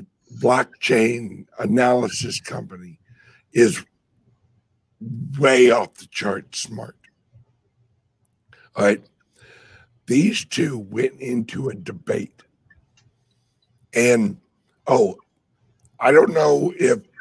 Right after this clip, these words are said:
and, and I don't know this for a fact, but it was pretty odd. Listen for it inside the podcast, because as they're talking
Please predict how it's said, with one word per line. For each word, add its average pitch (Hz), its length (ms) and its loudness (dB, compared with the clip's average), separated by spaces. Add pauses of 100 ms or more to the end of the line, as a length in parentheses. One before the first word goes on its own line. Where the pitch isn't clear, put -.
(1200)
and, 104 340 -4 (340)
and 101 200 -4
I 98 120 0
don't 135 260 0
know 139 180 2
this 123 240 0
for 135 280 -6
a 113 60 -10
fact, 131 420 0
but 139 120 -2
it 143 80 0
was 120 200 -4
pretty 139 380 0
odd. 110 360 2 (640)
Listen 143 640 0
for 135 320 -4
it - 60 -16 (120)
inside 135 1200 -4 (1040)
the 101 100 -4
podcast, - 960 0 (240)
because - 340 -2 (120)
as 143 340 4
they're 127 180 -2
talking - 720 0